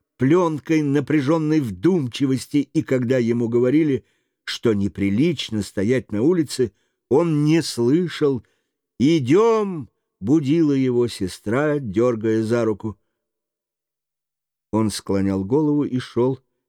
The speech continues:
все оглядываясь назад. «Ты будешь архитектором, да?» — внушала и спрашивала она.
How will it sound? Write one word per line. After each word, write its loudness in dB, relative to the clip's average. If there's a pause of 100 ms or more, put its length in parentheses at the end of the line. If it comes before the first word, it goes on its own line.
(200)
все -2
оглядываясь -2
назад. -4 (1120)
«Ты 0
будешь 0
архитектором, -2
да?» — 0 (680)
внушала 0
и 0
спрашивала -2
она. -2